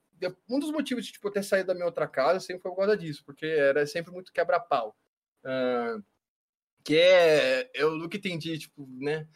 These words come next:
Du-, duas pessoas que são meio agressivas e se, quando se juntam, não dá muito bom, velho. É um quebra-pau o tempo inteiro. Ah, mas não é, tipo, s-,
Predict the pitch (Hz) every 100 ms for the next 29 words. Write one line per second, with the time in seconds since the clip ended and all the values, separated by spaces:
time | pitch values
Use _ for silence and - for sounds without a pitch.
0 | _ _ - 180 175 220 240 - 208 196
1 | 202 190 - 196 170 147 135 - 180 165
2 | 175 170 160 156 - 190 165 151 147 156
3 | 160 135 - 160 202 208 196 190 165 190
4 | 196 196 202 285 294 196 185 185 151 170
5 | 156 139 135 131 127 - - - 185 240
6 | - 247 214 202 196 233 220 285 294 294
7 | 277 196 165 143 - _ - _ _ -
8 | 185 180 170 175 240 240 - 208 -